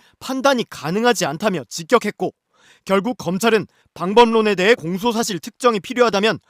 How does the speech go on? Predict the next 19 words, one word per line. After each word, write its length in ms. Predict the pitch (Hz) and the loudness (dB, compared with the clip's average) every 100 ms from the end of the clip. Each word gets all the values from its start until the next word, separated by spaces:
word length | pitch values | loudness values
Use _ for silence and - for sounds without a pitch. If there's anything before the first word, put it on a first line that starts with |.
| _ _ | _ _
공소장을 680 | - 170 226 - 175 220 247 | -8 -4 -4 -2 0 -2 -4
일부 380 | 165 196 202 247 | -8 -8 -4 -6
변경하는 720 | - 147 175 233 247 247 240 | -6 -10 0 2 4 4 2
방법도 560 | 190 165 151 - 185 196 _ _ | -2 -4 -6 0 0 0 _ _
검토하겠다고 840 | 143 160 170 226 226 226 151 127 | -8 -8 2 2 4 0 -4 -12
답했습니다. 680 | 147 180 190 160 165 175 - _ _ _ _ - | -14 -8 -8 -6 -2 -2 -2 _ _ _ _ -2
앞서 360 | 190 - 247 220 | 0 4 6 4
윤석열 440 | 180 233 240 262 | 2 0 4 2
명예훼손 560 | 185 160 233 240 233 226 | 2 0 4 4 4 0
사건에서도 580 | 214 220 208 202 196 262 | -2 -2 -2 -2 -2 -2
검찰은 460 | 185 190 214 170 - _ - | -2 -2 0 0 -4 _ -10
공소장에 640 | 170 196 233 196 175 214 | -6 -4 -4 -2 0 0
사건과 640 | 220 262 - 254 240 247 | -2 -6 -2 -2 4 2
무관한 480 | 190 151 214 226 196 - _ - | 2 0 2 2 2 -4 _ -16
이재명 520 | 151 160 208 247 254 | -4 2 4 4 2
공산당 640 | - 170 220 233 226 226 | -4 -4 0 2 2 2
등 200 | 196 208 | -2 -6
표현을 380 | 180 277 262 240 | -4 -2 0 0
끼워넣고 560 | - 247 240 214 185 | -2 2 2 2 -4